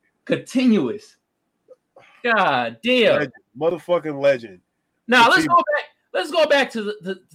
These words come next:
Speaker 1: to the cat aside we just saw. That black cat about to give her bad luck for the rest of her fucking life. I'm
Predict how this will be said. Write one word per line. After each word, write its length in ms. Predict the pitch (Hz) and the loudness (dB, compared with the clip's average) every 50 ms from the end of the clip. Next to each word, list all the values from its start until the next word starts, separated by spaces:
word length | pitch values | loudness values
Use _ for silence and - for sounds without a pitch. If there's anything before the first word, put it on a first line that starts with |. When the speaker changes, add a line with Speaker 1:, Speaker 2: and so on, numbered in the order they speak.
| - _ _ _ | -20 _ _ _
Speaker 1:
to 100 | - 226 | -8 -6
the 80 | 196 180 | -6 -6
cat 300 | - - 220 226 220 190 | -6 -4 -4 -2 -2 -2
aside 400 | - - 185 156 147 143 131 131 | -2 -2 -2 -2 -2 -2 -4 -6
we 100 | 135 131 | -10 -10
just 220 | 131 127 120 - | -12 -12 -14 -12
saw. 240 | - 127 104 98 82 _ _ _ - _ _ _ _ _ - | -12 -12 -12 -12 -16 _ _ _ -20 _ _ _ _ _ -2
That 300 | 202 294 349 370 311 262 | 0 2 2 2 2 2
black 280 | 262 277 277 262 262 262 196 - | 2 2 4 2 2 2 2 2
cat 160 | 262 240 247 - | 2 0 -2 0
about 180 | - 220 208 | -2 -2 -2
to 60 | 202 - 214 | -2 -2 -2
give 160 | 214 208 214 | -2 -2 0
her 200 | 220 208 202 175 - | 0 -2 -2 -2 -2
bad 240 | 196 190 190 190 180 | 0 0 0 0 0
luck 220 | 180 185 185 185 | 0 -2 -2 -4
for 100 | - 165 | -6 -8
the 60 | 156 | -6
rest 200 | 165 170 165 - 165 | -6 -6 -6 -8 -8
of 40 | 151 | -10
her 120 | 151 143 | -10 -10
fucking 260 | - 143 135 135 139 127 | -8 -8 -8 -8 -10 -12
life. 240 | 117 110 107 107 110 - | -12 -10 -10 -4 -4 -4
I'm 240 | 156 156 - 196 | -4 -2 -6 -8